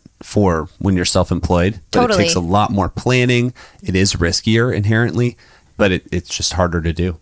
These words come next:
Speaker 2: It's harder to do. So there you have it. Those are the thirteen things we actually like about corporate America. And we share those today with the intention of these are all things we think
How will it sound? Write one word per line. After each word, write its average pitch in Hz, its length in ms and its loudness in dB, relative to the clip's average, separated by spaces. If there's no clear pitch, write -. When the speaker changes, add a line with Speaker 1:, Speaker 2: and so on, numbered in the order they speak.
Speaker 2:
It's 208 180 -2
harder 190 280 0
to 170 120 -4
do. 165 240 -2
So 208 460 -2
there 262 220 0
you 359 100 0
have 311 220 0
it. 208 140 -2
Those 240 200 0
are 311 120 0
the 311 120 0
thirteen 254 500 -2
things 220 420 -2
we 208 260 -2
actually 233 680 -2
like 180 380 0
about 208 240 -2
corporate 202 300 -2
America. 185 640 -2
And 247 140 -2
we 262 100 0
share 254 320 -2
those 370 160 -2
today 220 420 -2
with 220 200 -4
the 220 100 -4
intention 202 640 -2
of 185 440 0
these 240 320 -2
are 202 140 0
all 220 240 0
things 196 440 -2
we 202 120 -4
think - 580 -6